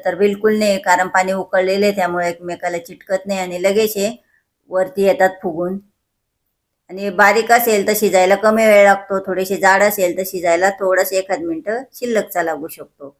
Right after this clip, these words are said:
मी पूर्ण पहिला जो सोऱ्या आहे तो यात टाकून दिला, त्यानंतर हलक्या हाताने याला असं मिक्स करायचं, गॅस फुलच ठेवायचा.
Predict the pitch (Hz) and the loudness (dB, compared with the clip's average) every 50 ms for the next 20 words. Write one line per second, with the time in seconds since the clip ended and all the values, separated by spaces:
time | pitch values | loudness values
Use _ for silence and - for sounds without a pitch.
0 | _ _ _ _ _ _ _ _ _ _ _ _ _ _ _ _ _ - 185 - | _ _ _ _ _ _ _ _ _ _ _ _ _ _ _ _ _ -16 -16 -16
1 | - _ _ _ _ - 202 208 214 220 220 226 220 220 220 214 214 214 202 175 | -16 _ _ _ _ -6 -4 -2 0 2 2 2 4 4 4 4 6 4 4 4
2 | 196 196 196 202 185 185 180 185 190 185 196 175 180 175 175 - 180 180 175 - | 2 -2 0 2 2 4 4 4 4 4 4 2 2 2 2 2 2 2 2 0
3 | 190 190 190 208 208 196 185 180 185 - - - 190 190 190 190 185 170 185 196 | -4 -4 -2 -2 0 0 0 0 -2 -4 -8 -4 -4 -2 0 0 -2 -2 -2 -4
4 | 190 196 190 190 185 185 185 - 214 208 202 202 185 170 170 170 170 175 180 190 | -2 0 0 2 2 2 2 2 2 2 2 2 0 -2 -2 -2 0 2 2 0
5 | 190 208 202 220 226 202 - - - 180 170 165 160 151 147 - 156 175 175 175 | 0 -2 -6 -6 -6 -6 -6 -6 -4 -4 -2 0 -2 -4 -4 -8 -4 -2 -2 -2
6 | 175 - - 190 175 170 185 185 - 190 180 175 170 165 - - - - | -2 -6 -12 -10 -6 -6 -6 -6 -2 -2 0 2 2 0 0 -2 -4 -4